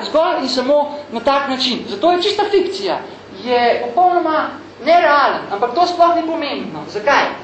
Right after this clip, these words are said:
Pomembno je samo to, da ga človek lahko kot takšnega deklarira v neki situaciji. Ne zato, ker bi imel dokaze, da se je zgodil,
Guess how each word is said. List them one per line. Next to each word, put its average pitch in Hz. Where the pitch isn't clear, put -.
Pomembno 311
je 285
samo 320
to, 339
da 254
ga 233
človek 240
lahko 226
kot 247
takšnega 269
deklarira 220
v 202
neki 220
situaciji. 175
Ne 277
zato, 277
ker 226
bi 208
imel 208
dokaze, 202
da 196
se 208
je 185
zgodil, 175